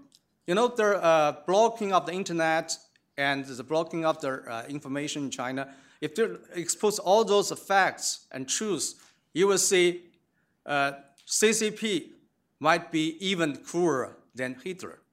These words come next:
because they killed more people. Just say, uh, uh, Mao Zedong killed more than eighty million people in China during his, uh, ruling time. So it's not exaggeration,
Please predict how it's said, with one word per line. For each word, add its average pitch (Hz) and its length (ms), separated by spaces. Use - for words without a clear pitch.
because 147 280
they 143 60
killed 185 300
more 170 300
people. - 420
Just 233 260
say, 208 220
uh, 151 220
uh, 139 100
Mao 165 220
Zedong 180 540
killed 165 380
more 165 180
than 156 200
eighty 180 220
million 170 360
people 147 320
in 120 120
China 101 380
during 156 320
his, 185 340
uh, 110 280
ruling 139 340
time. 95 360
So 151 380
it's 151 180
not 196 280
exaggeration, 143 880